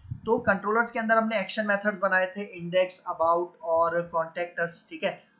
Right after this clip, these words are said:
और वो क्या कर रहे थे, वो view return कर रहे थे। और view कैसे return कर रहे थे, view method की मदद से। अगर मैं आपको अपनी वो application दिखाऊं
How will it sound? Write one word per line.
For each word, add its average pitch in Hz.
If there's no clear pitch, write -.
और 240
वो 240
क्या 294
कर 285
रहे 262
थे, 262
वो 226
view 214
return 208
कर 170
रहे 147
थे। 139
और 269
view 202
कैसे 226
return 262
कर 254
रहे 254
थे, 262
view 220
method 185
की 202
मदद 151
से। -
अगर 233
मैं 240
आपको 226
अपनी 214
वो 208
application 208
दिखाऊं 165